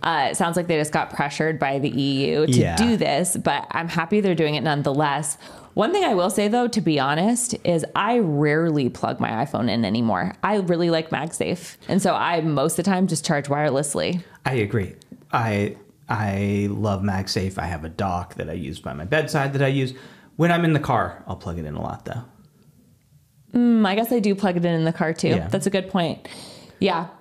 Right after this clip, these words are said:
Speaker 1: Um,
Speaker 2: And when I'm traveling, it'll be real. Somebody was pointing this out, how nice it'll be just to literally have one cable. 'Cause I travel with, I think, like, four different cables at this point, and it'll be <laughs> so nice just to have one cable.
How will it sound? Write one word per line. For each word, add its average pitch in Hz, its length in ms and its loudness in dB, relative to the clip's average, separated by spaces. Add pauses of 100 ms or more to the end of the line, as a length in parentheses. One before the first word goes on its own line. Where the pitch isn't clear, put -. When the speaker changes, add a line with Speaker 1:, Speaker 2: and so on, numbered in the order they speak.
(140)
Speaker 1:
Um, 165 400 2
Speaker 2:
And 190 200 4
when 190 100 4
I'm 175 140 4
traveling, 135 580 0
it'll 110 140 2
be 107 140 0
real. 127 420 -2
Somebody 165 280 2
was 127 120 2
pointing 113 260 0
this 95 140 -2
out, - 220 -4
how 127 240 0
nice 117 280 2
it'll 117 140 0
be 101 240 -2
just - 260 -8
to 110 80 -4
literally 117 520 2
have 104 140 -2
one 95 160 -4
cable. 92 320 -8 (220)
'Cause 151 140 0
I 185 120 2
travel 185 360 0
with, 127 120 2
I 123 60 2
think, 117 260 -2
like, 101 200 -6 (120)
four 110 280 -4
different 104 280 -6
cables 143 400 -2
at 170 100 -4
this 202 140 0
point, 202 400 0 (440)
and 123 160 4
it'll 123 140 4
be 135 120 2
<laughs> - 0 -
so 139 340 0
nice 110 320 -2
just - 260 -8
to 117 60 0
have 107 120 -4
one 104 280 -2
cable. 95 360 -6